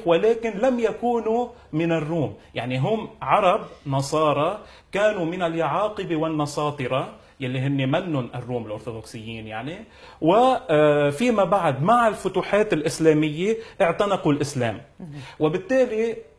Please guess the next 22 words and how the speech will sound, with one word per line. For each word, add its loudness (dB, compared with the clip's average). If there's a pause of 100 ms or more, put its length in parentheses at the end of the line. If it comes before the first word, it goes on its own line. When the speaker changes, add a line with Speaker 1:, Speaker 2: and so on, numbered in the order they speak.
(160)
Speaker 1:
المسيحيين -2
العرب 0
الأقحاح -2
يلي -4
هن -4
من 0
القبائل -2
العربية -2
لم 0 (220)
يسموا 0
بالروم 0
أبدا 2
بالمراجع -2
التاريخية -4
القديمة. -8 (540)
الروم 0
في -4
المشرق -2 (340)
هم 2
الذين -2 (480)
اعتنقوا 0
المسيحية -2